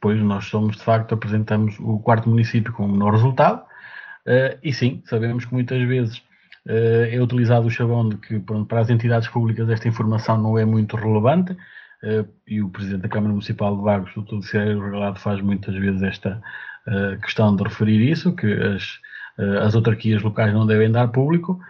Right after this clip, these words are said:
eh, mas devemos colocar, eh, na gestão da nossa autarquia, eh, como uma prioridade o equilíbrio entre o gasto, eh, e o rendimento da nossa gestão pública. E se pensarmos que Vagos é um município de médias dimensões, conseguimos acrescentar a este,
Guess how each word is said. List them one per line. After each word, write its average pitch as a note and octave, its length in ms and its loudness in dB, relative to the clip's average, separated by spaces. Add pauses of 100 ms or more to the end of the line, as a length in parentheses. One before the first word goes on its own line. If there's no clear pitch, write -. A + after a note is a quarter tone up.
(260)
eh, C3+ 160 0
mas D3 220 6
devemos G#2+ 240 4
colocar, A#2 400 0
eh, A2 560 -2
na A#2+ 160 4
gestão A2 340 0
da G2+ 80 -4
nossa G2+ 240 -4
autarquia, A#2 580 -2 (380)
eh, A#2 140 -2
como A2+ 260 2
uma A#2 140 4
prioridade A#2+ 560 0
o B2 40 2
equilíbrio A#2+ 540 2
entre A#2 180 0
o A2 100 2
gasto, A2 380 2 (480)
eh, A2+ 380 0
e A#2 140 0
o A2+ 40 4
rendimento A2+ 360 4
da A#2+ 80 0
nossa A#2+ 260 0
gestão C3+ 240 -2
pública. B2 460 -2 (840)
E C3+ 300 2
se A2+ 240 -4
pensarmos A#2 500 2
que B2 120 -6
Vagos A2 300 2
é G2+ 60 0
um G#2 80 2
município G#2+ 460 0
de G2+ 60 0
médias G#2+ 260 2
dimensões, A#2+ 560 0 (440)
conseguimos B2 460 2
acrescentar B2 640 0 (300)
a A2+ 100 -2
este, A#2 500 -2